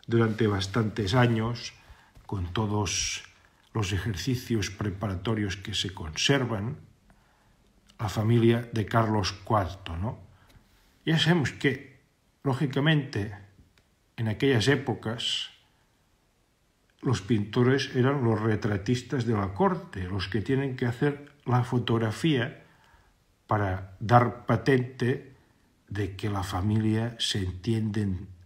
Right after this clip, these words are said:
entre todos ellos se entienden perfectamente, aunque no sea así,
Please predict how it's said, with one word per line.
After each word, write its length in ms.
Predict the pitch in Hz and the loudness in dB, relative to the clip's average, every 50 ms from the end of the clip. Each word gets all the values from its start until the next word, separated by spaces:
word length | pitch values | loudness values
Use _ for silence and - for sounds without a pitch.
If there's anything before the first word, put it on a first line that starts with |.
| _ _ - | _ _ -8
entre 500 | 110 104 98 92 - - 101 90 87 85 | -6 -6 -6 -6 -6 -6 -6 -6 -6 -6
todos 420 | 87 - 107 101 104 104 98 98 | -4 -4 -4 -4 -4 -4 -6 -4
ellos 400 | 107 98 98 117 110 - - - | -4 -2 -2 -4 -4 -4 -4 -4
se 100 | - 101 90 | -4 -4 -6
entienden 560 | 85 85 - - 110 107 110 - 113 98 98 | -6 -8 -6 -6 -6 -6 -6 -6 -6 -8 -8
perfectamente, 1160 | - - - 95 - - - 110 101 - - - - 101 101 135 160 170 165 - - - - - - _ - | -8 -10 -12 -12 -10 -8 -8 -8 -8 -8 -8 -10 -8 -4 -2 -2 0 -2 -2 -6 -10 -14 -16 -18 -20 _ -12
aunque 420 | - 104 107 113 - - - 110 | -10 -8 -8 -10 -8 -6 -6 -4
no 140 | 92 95 98 95 | -2 -2 -2 -4
sea 240 | - - 98 87 | -4 -4 -6 -6
así, 400 | 82 - - - 143 131 - - | -6 -4 -4 -4 -4 -4 -6 -8